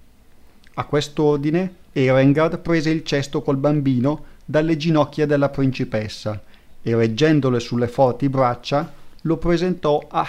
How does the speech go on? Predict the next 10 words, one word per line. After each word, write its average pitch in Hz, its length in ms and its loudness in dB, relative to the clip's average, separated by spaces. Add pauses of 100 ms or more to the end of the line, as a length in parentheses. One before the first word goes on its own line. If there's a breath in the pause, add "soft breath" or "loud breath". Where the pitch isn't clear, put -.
Herr 120 240 -2
Cazzot. - 680 -8 (920 soft breath)
Il 156 140 -6
pittore, 165 760 -2 (180)
ancora 139 500 2
riluttante 127 680 0
a 123 40 4
guardarla 120 560 0
in 127 160 4
viso, 120 480 -2